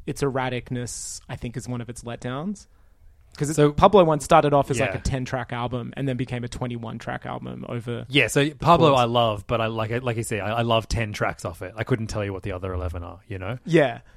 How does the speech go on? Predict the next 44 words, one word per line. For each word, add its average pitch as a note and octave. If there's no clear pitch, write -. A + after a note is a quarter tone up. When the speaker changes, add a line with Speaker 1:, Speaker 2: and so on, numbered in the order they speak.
Speaker 1:
See, D#3+
the D3+
best E3
thing F3
about C#3
Yeezus, A#2+
I B2+
love, A#2+
it's A#2+
thirty-five C3
minutes, A#2
ten C#3
tracks, A#2+
and D3
there's, C3
like, B2+
a C#3+
real B2+
constant B2
mission D3+
with D3+
it. F#3+
It's, D3
like, B2+
sets -
out C3
to B2+
do B2+
something B2
and B2
does A#2+
it B2+
exceptionally B2
well, B2
whether E3+
or D#3+
not D3
you C3
like A#2+
that A#2+
sonically B2
is A#2
fine A#2
or A#2+